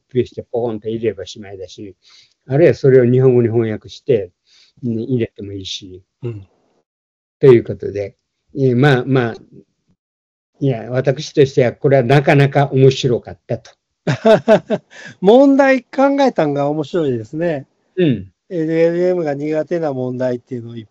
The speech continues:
Speaker 2: ぱい考えたと。
Speaker 1: うんうん。
Speaker 2: いうのは面白いところだと思いますね。
Speaker 1: うん。
Speaker 2: そうか。だから本格的なパズルじゃないやつですよね。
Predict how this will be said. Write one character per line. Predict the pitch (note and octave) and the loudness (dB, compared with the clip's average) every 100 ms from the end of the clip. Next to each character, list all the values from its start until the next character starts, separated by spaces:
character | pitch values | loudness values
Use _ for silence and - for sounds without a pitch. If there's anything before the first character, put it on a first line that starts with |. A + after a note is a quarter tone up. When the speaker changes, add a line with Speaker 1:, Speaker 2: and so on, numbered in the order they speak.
| - | -8
Speaker 2:
ぱ | F3 | -8
い | |
考 | - C#3 C3 | -8 -10 -10
え | A#2 | -12
た | B2 - | -16 -20
と。 | _ _ - | _ _ -2
Speaker 1:
う | |
ん | |
う | D3+ A#2 D#3 | 0 0 0
ん。 | |
Speaker 2:
い | C3+ G2 F#2+ | -2 -2 -10
う | _ - | _ -8
の | |
は | B2+ A#2 | -8 -8
面 | A#2+ A2+ | -12 -14
白 | C3+ | -16
い | A2+ | -16
と | C3 | -18
こ | A#2+ | -20
ろ | |
だ | A2+ | -20
と | - | -10
思 | B2+ | -8
い | G#2+ | -8
ま | A2 - _ | -10 -20 _
す | C#3+ | -20
ね。 | |
Speaker 1:
う | C3 | -20
ん。 | A#2+ _ _ _ | -20 _ _ _
Speaker 2:
そ | _ C#3 B2 | _ -8 -6
う | A#2 | -6
か。 | - B2+ B2+ B2+ B2 B2 A#2+ B2+ | -6 -6 -6 -8 -10 -10 -14 -14
だ | C#3 D#3 | -2 2
か | C#3 | 6
ら | |
本 | G3+ | 4
格 | A3 A3+ | 4 0
的 | - B3+ C#4 | 0 2 4
な | G#3+ | 4
パ | F#3+ F#3 | 4 4
ズ | F3 D3+ | 2 -4
ル | |
じ | B2+ | -4
ゃ | B2 | -2
な | F3+ | 0
い | A3+ | 0
や | E3+ | 0
つ | - | -4
で | B2 | -10
す | F#2 A#2 | -20 -20
よ | A#2 | -20
ね。 | D3+ | -20